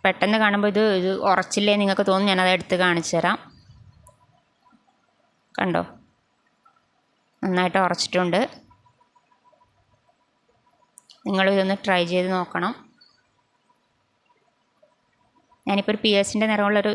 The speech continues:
സോപ്പാണ് ആക്കിയത്. ഇനിയിപ്പോൾ കറ്റാർവാഴ, അലോവേറ ജെല്ല്, പിന്നെ തുളസിയൊക്കെ ചേർത്തിട്ടുള്ള ഒരു സോപ്പുമായിട്ട് ഉള്ള വീഡിയോ ആയിട്ട് ഞാൻ അടുത്ത് തന്നെ വരുന്നതായിരിക്കും. അതുപോലെ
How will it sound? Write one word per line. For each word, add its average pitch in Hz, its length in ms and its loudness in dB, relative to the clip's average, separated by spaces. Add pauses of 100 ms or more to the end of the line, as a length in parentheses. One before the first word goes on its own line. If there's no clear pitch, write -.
(200)
സോപ്പാണ് 196 380 -2
ആക്കിയത്. 190 300 -6
ഇനിയിപ്പോൾ 190 280 -8
കറ്റാർവാഴ, 185 500 -2 (160)
അലോവേറ 185 320 0 (120)
ജെല്ല്, 180 320 0 (1300)
പിന്നെ 185 240 0 (180)
തുളസിയൊക്കെ 185 540 0
ചേർത്തിട്ടുള്ള 185 440 2
ഒരു 185 140 0
സോപ്പുമായിട്ട് 185 480 2 (380)
ഉള്ള 190 120 0 (100)
വീഡിയോ 185 180 2
ആയിട്ട് 185 200 -2
ഞാൻ 190 160 2
അടുത്ത് 170 260 -4
തന്നെ 185 220 0
വരുന്നതായിരിക്കും. 170 600 0 (1600)
അതുപോലെ 196 220 2